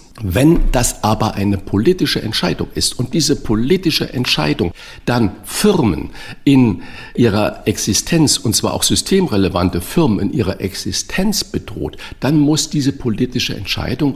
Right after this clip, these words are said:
auch vom Staat so getragen werden, meiner Meinung nach, dass der Staat dann aus allgemeinen Steuermitteln diese Firmen stützt.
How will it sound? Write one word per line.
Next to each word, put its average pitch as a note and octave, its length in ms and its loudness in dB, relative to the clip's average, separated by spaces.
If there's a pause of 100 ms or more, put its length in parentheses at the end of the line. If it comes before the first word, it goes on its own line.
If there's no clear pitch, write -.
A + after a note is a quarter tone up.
(120)
auch E2 280 -4
vom C#3 200 -6
Staat A#2 380 -6
so - 200 -6
getragen F#2 520 -6
werden, C#2 260 -6
meiner G#2+ 360 -2
Meinung C3 340 0
nach, B2+ 180 0 (360)
dass A2+ 260 0 (320)
der D#2 140 -2
Staat - 580 -2
dann A#2+ 360 0 (180)
aus - 260 -10
allgemeinen B2+ 720 2
Steuermitteln G2+ 760 -4
diese F#2 260 -8
Firmen G#2+ 540 -2
stützt. - 680 -12